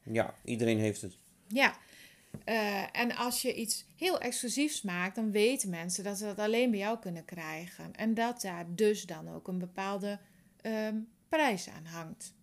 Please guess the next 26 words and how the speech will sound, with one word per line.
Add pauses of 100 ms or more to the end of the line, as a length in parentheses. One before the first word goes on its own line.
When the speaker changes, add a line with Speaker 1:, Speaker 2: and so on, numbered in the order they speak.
(1600)
Speaker 2:
Even
kijken,
welke
zijn
er
nog
meer
in
die
categorie?
Ehm. (1800)
Speaker 1:
Nou
ja,
je
hebt
dus
ook
over,
eh,
de,
de
schaarste
gehad,
hè? (140)
Van, (400)
ehm,